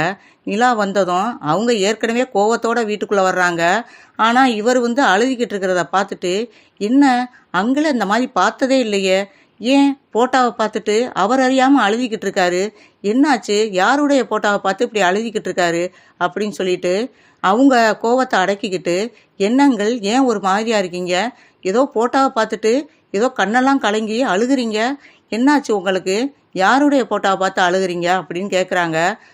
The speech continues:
அப்போ தான் அவர் சொல்றாரு, "வேற யாருடைய போட்டோவை பார்த்துமா நான் அழுக போறேன், சேரனுடைய அம்மாவை பார்த்துட்டேன்," அப்படின்னு சொல்லவும், "ஏன் திடீர்னு பொண்டாட்டி நினைப்பு வந்துருச்சோ?"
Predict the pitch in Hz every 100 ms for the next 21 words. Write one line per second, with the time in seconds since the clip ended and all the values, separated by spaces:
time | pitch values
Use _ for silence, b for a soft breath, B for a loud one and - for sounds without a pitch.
0 | b - 170 185 226 226 185 - 180 185
1 | 175 170 202 _ 180 202 247 214 208 247
2 | 247 240 220 208 202 196 185 190 185 180
3 | 185 180 196 190 170 165 180 - b _
4 | - 190 240 233 208 175 175 214 220 180
5 | 160 151 170 143 - _ - 156 180 170
6 | 165 165 156 156 185 233 b b - 214
7 | 285 339 - 202 196 240 277 254 208 233
8 | 233 233 208 202 202 208 208 196 247